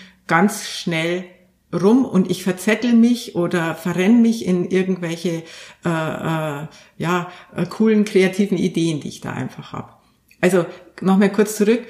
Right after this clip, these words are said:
das Rechnen ist ganz, ganz wichtig. Man braucht einen rechnerischen Finanz- und Businessplan. Und auch da gibt's einfach ins Internet gehen, ach, to-, auch kostenlos, wirklich gute Vorlagen, wo man einfach mal, äh, ähm, diese verschiedenen Posten sich überlegt,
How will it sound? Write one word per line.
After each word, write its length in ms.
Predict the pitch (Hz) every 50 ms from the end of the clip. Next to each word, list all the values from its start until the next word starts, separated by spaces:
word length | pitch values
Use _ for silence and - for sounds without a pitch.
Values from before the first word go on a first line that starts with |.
| - -
das 260 | 185 180 180 185 175
Rechnen 480 | 170 170 170 170 - 160 151 139 143 -
ist 180 | - 160 - -
ganz, 240 | 170 180 202 -
ganz 240 | - 202 190 185 -
wichtig. 320 | 160 175 175 - 170 - -
Man 220 | 160 160 160 156
braucht 520 | - - 165 175 202 226 240 - - -
einen 260 | - 165 160 165 165 156
rechnerischen 720 | 180 180 202 - - 190 185 180 180 175 - 180 175 170
Finanz- 460 | - - 147 156 147 147 160 160 -
und 160 | 165 147 151
Businessplan. 760 | - 156 151 - 147 147 147 - - - 135 127 127 131 123 - - - - - - -
Und 260 | - 175 175 175 - -
auch 220 | 180 185 185 -
da 260 | - - 190 196 202
gibt's 420 | 208 208 208 208 208 208 - - -
einfach 380 | 185 185 190 190 208 202 196
ins 160 | 202 196 196
Internet 580 | - - 208 214 214 214 202 185 185 180 185 -
gehen, 360 | - 160 170 180 185 180 156 - - - - _ _ _ _ _ - - 127 -
ach, 300 | - - - 185 180 180 - -
to-, 200 | - - - - - _ _ _ - -
auch 240 | 185 202 - -
kostenlos, 680 | - - 202 208 - - 208 202 190 185 196 196 - -
wirklich 380 | 208 220 220 226 214 - -
gute 260 | - 202 220 214 220
Vorlagen, 640 | 214 - - - 175 185 196 185 185 190 180 175 165
wo 100 | 175 175
man 160 | 185 185 160
einfach 380 | - 156 170 185 208 196 185 175
mal, 280 | 160 156 160 170 180 180 - - - - - - - -
äh, 40 | 180
ähm, 720 | 180 175 170 165 160 - - 160 170 170 165 170 160 160 -
diese 220 | - 190 185 196 190
verschiedenen 560 | - 185 180 - 208 214 208 190 180 180 175
Posten 340 | - 175 196 - - - 190
sich 240 | 185 - 175 175 165
überlegt, 540 | 151 147 147 147 156 165 160 - - -